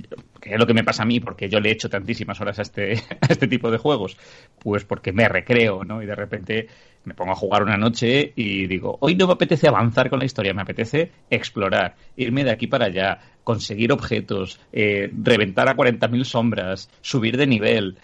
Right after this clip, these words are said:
eh, probar tres espadas nuevas que, que he estado ahorrando ahí <laughs> y con mis ahorricos me he comprado la, la mata demonios más poderosa". Eh, y es un juego que permite hacer eso, ¿no? Pero también,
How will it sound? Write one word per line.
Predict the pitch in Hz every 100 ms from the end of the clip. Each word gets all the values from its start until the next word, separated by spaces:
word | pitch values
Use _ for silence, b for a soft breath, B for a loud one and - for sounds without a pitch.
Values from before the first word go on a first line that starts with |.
| b b
eh, | - 107
probar | - - 117 117 139 147 -
tres | 127 139
espadas | 139 131 123
nuevas | 123 135 156 156
que, | - 110 104 101
que |
he | 110
estado | - 127
ahorrando | 117 120 123 113
ahí | 113 123 123 117 B B
<laughs> | B -
y | 190 160
con | 123 113
mis | 107 110
ahorricos | 104 117 135
me | 123
he | 113
comprado | 117 110 120 135
la, | 113
la | 113 107
mata | 107 104 107 104 101
demonios | 104 107 104 107 104 110 107 123 135
más | 117 117 -
poderosa". | 117 101 110 101 87 B B B B -
Eh, | - 107 101 98 104 -
y | 135
es | 135
un | 180
juego | 180 190
que | 185
permite | 117 127 135
hacer | 127 110
eso, | 107 - 85
¿no? | 101 120 B B B B - _
Pero | - 208 139
también, | 90 127 165